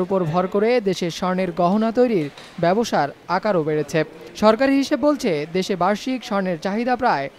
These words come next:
বিশ থেকে চল্লিশ টন, কিন্তু স্বাধীনতার পর থেকে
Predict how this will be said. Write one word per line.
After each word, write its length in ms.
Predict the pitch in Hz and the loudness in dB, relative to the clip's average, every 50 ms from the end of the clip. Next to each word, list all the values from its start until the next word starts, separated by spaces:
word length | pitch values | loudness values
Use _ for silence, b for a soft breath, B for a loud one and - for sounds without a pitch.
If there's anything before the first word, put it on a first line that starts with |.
| - - - 185 160 | -20 -16 -10 -4 -2
বিশ 160 | 208 226 208 - - | -2 -2 -2 -2 -4
থেকে 200 | 247 233 214 233 233 233 226 - - - - - | -4 -2 0 2 2 2 0 -4 -10 -20 -20 -6
চল্লিশ 320 | - 196 196 202 208 208 - - | -2 0 0 0 0 -4 -4 -4
টন, 180 | - 143 147 147 - - - - - - - | -4 -4 -4 -4 -8 -12 -18 -20 -20 -8 -2
কিন্তু 240 | 208 214 196 269 262 269 254 B B B B - | -2 0 2 4 4 2 2 B B B B -8
স্বাধীনতার 540 | - 220 208 214 233 240 254 226 254 254 247 | 0 4 4 6 6 6 4 4 2 0 0
পর 220 | - 202 196 208 | 2 2 2 2
থেকে 300 | 202 - 262 226 233 160 | 2 0 -2 -2 -2 -4